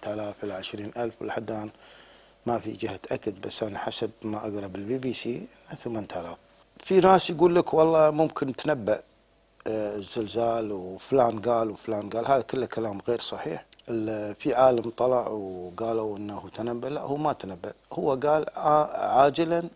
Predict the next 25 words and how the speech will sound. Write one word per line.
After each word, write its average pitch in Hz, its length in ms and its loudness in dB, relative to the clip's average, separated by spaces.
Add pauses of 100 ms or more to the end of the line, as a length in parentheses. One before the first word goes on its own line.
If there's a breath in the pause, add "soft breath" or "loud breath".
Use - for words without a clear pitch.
(280)
أو 127 200 2
آجلًا". 101 540 0 (440)
كلمة 147 280 0
"عاجلًا 117 540 0
أو 107 160 -4
آجلًا" 151 380 0
يعني 113 360 -4
ما 113 180 -2
بين 104 300 -4
يوم 143 300 -4
إلى 107 400 -10 (1120)
عشر - 220 -2
سنين. 101 340 -8 (520)
كلامه 123 320 2
ما 143 140 2
كان 139 240 0
دقيق، 135 420 0
بس 107 240 -4
الناس 131 380 -2
المشكلة 127 380 -4
تربط 123 480 -2
الأحداث 120 500 0
و-، - 20 -4
و-، 104 460 -6
وتضع. 98 500 -6